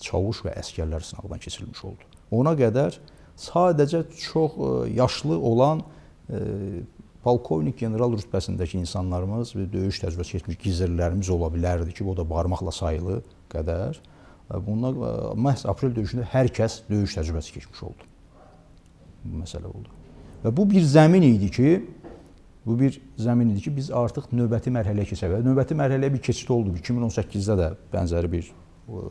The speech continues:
fəaliyyətimiz oldu. Sonra Tovuz hadisələrinin olması və ondan sonra ən son top yekun ki, bu əməliyyatların icra olunması. Və bu əməliyyatlar deyərdim ki, hamısı bir planlaşdırılmış şəkildə mi oldu? Xeyr, sadəcə olaraq qarşı tərəfin artıq bizi təhrik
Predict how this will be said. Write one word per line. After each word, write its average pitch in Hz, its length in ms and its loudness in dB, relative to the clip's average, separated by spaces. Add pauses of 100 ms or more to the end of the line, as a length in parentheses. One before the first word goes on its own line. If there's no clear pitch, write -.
fəaliyyətimiz 87 560 -4
oldu. 90 240 -6
Sonra 95 300 -6
Tovuz 90 400 -4 (240)
hadisələrinin 90 580 -4
olması 92 460 -4
və 107 100 0
ondan 110 320 0
sonra 98 300 -6
ən 98 100 -4
son 113 240 -8
top - 240 -10
yekun 123 380 -2 (500)
ki, - 80 -6
bu 101 320 -2
əməliyyatların 90 560 -6
icra 92 240 -2
olunması. 78 460 -4 (420)
Və 110 80 -2
bu 139 160 2
əməliyyatlar 143 560 2
deyərdim 127 320 2
ki, 120 160 -4
hamısı 113 480 -2
bir 104 240 -4 (320)
planlaşdırılmış 104 840 -2
şəkildə 95 340 -2
mi 95 160 0
oldu? 90 220 -2
Xeyr, 110 260 0
sadəcə 98 320 -2
olaraq 101 240 -2
qarşı 98 400 -2
tərəfin 98 400 -2
artıq 92 400 -6
bizi 101 320 0
təhrik 104 320 0